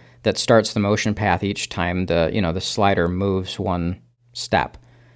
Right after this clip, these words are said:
So as that variable changes, I want it to move that motion path. Um, what's nice about motion paths is as you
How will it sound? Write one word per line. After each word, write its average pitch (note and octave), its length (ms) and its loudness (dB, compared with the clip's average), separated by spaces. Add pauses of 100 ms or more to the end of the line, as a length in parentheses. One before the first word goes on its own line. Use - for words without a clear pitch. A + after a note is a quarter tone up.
So - 180 0
as F#2 120 4
that G#2 160 2
variable B2 420 8
changes, F#2+ 640 0 (300)
I G2 140 2
want G2+ 340 0
it - 140 -4
to - 120 -4
move G2 440 0
that F#2 180 0
motion F2+ 600 -2 (120)
path. D2+ 440 -4 (520)
Um, F2 320 0
what's - 400 -4
nice B2+ 260 4
about A#2 140 6
motion B2+ 340 4
paths G2 340 0
is F#2 360 0 (640)
as A2 420 4
you G2+ 520 4